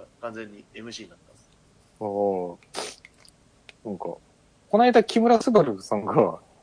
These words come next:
Speaker 2: あの、伊集院さんの朝の番組のゲストに来てたんですけど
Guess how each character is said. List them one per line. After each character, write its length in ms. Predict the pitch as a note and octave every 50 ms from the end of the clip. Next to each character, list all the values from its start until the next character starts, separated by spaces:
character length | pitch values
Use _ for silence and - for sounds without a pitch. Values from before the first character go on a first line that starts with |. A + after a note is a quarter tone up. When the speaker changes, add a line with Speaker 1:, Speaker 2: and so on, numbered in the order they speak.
| _ _ _ _ -
Speaker 2:
あ 60 | A#2
の、 80 | A2+ C3
伊 60 | C3+
集 140 | C#3 G3+ B3
院 60 | G3+
さ 100 | D3+ C#3
ん 40 | A2+
の 60 | B2
朝 140 | D3+ - G3
の 80 | E3 B2
番 160 | G2+ A#2+ A2
組 140 | A2+ A2+ A2
の 80 | A2+
ゲ 100 | G#2+ A#2+
ス 100 | C3 -
ト 60 | - A2
に 80 | F#2+
来 100 | - -
て 60 | -
た 100 | - G#2
ん 40 | F2+
で 40 | F2
す 60 | - -
け 100 | F#2 F2+
ど 320 | A2+ A2 F#2 E2 D#2